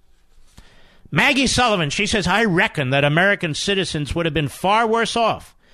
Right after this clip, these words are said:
if skilled reporters hadn't dug into the connections between Trump's associates, up to and including his son Don Junior, and Russians."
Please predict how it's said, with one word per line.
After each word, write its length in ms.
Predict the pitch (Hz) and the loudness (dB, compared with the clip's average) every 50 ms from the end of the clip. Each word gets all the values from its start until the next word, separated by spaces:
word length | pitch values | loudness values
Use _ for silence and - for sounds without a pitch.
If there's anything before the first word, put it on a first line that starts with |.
| _ _ _ _ | _ _ _ _
if 160 | - - 147 - | -8 -6 -4 -4
skilled 380 | - - - 247 254 262 247 | -4 -2 0 2 2 2 2
reporters 540 | 247 240 214 - 180 220 247 240 214 185 - | 0 -4 -4 -2 0 0 2 2 2 0 0
hadn't 280 | 196 214 202 180 185 156 | 0 0 0 -2 0 0
dug 200 | 214 214 208 214 | 0 0 2 0
into 160 | 214 202 190 | -2 0 -2
the 100 | 175 170 | -2 -4
connections 640 | - - 185 185 196 240 240 - - 170 147 - | -2 -2 0 2 2 0 0 0 -4 -4 -4 -2
between 360 | - 180 160 - 185 180 170 | -4 -4 -2 0 0 0 0
Trump's 400 | - - - 196 220 247 - - | -2 -2 -2 0 0 -2 -2 -4
associates, 680 | 202 180 - - 226 220 196 - - 123 98 - - - - - - - - _ - | -4 -4 -2 0 0 0 0 0 -2 -4 -4 -6 -10 -18 -20 -20 -20 -20 -20 _ -2
up 220 | - 254 262 269 - | -2 -2 -2 -2 -2
to 140 | 262 254 | -2 0
and 80 | 262 233 | 0 0
including 420 | 220 175 - 214 240 247 226 226 | -2 -2 0 0 0 0 2 2
his 160 | 214 202 180 - | 0 0 0 0
son 220 | 226 226 220 208 | 0 0 0 2
Don 300 | 185 214 208 208 202 180 | 2 2 2 2 0 -2
Junior, 340 | 147 196 208 196 180 175 180 | -2 -2 0 0 0 -2 0
and 220 | 190 175 165 165 165 | 0 0 0 2 2
Russians." 500 | 185 185 - - 127 90 69 - - | 2 0 0 -2 -6 -8 -8 -12 -18